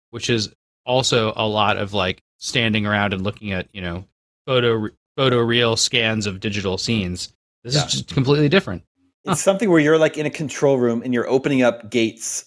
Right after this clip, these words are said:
Speaker 2: on the island in order to, like, let, you know, people through and keep the dinosaurs from getting to them, which is not a bad idea.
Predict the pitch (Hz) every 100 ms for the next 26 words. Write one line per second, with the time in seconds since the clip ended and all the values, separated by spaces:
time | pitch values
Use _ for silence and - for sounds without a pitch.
0 | 123 120 113 107 98 104 113 104 - 101
1 | 95 - 110 143 160 - _ _ _ _
2 | _ _ 117 110 98 - 170 147 139 139
3 | 123 107 101 143 127 - 113 113 107 -
4 | 101 - 98 82 98 92 82 - 82 67
5 | - 220 330 302 320 190 170 156 131 107
6 | 98